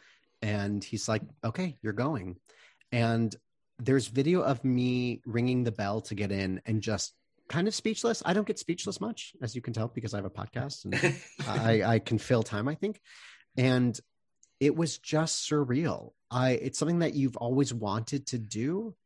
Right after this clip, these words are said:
Speaker 1: and you walk by and then suddenly it happens. So I got to turn thirty-three to the minute at Club thirty-three, and I spent about three hours there, which, to spend three hours eating a meal at Disneyland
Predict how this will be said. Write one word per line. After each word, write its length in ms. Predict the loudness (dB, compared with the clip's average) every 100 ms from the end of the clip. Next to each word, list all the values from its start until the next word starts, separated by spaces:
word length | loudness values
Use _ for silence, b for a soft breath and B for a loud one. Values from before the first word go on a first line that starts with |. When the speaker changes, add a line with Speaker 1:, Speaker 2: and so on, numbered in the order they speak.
| _ _ _
Speaker 1:
and 180 | -2 0
you 140 | 2 2
walk 340 | 0 -2 -2
by 480 | 0 2 2 2 0
and 180 | 0 2
then 120 | 2
suddenly 280 | 0 0 0
it 80 | -2
happens. 480 | -4 -4 -4 -4 -2
So 160 | -2
I 160 | 0 0
got 200 | -2 -4
to 100 | -6
turn 380 | -2 2 2 2
thirty-three 680 | 0 0 0 -2 -2 -2
to 160 | -2 0
the 80 | 4
minute 400 | 6 4 -2 -10 b b b b b -4
at 100 | 0
Club 160 | 0 0
thirty-three, 680 | 0 0 -2 -6 -4 -4 b b b b _ _
and 480 | 0 4 4 4 0 -4 _ -6
I 120 | -6
spent 240 | -2 2
about 220 | 2 2 -2
three 260 | -2 2
hours 360 | 4 4 2 -2
there, 300 | -4 -6 -2
which, 340 | -2 -2 -4 _ -8
to 120 | -4
spend 340 | -2 0 0 0
three 360 | -2 0 2
hours 480 | 4 2 4 0 2
eating 320 | 4 6 6
a 80 | 6
meal 220 | 4 4
at 100 | 2
Disneyland 680 | 2 0 0 0 0 -2 -4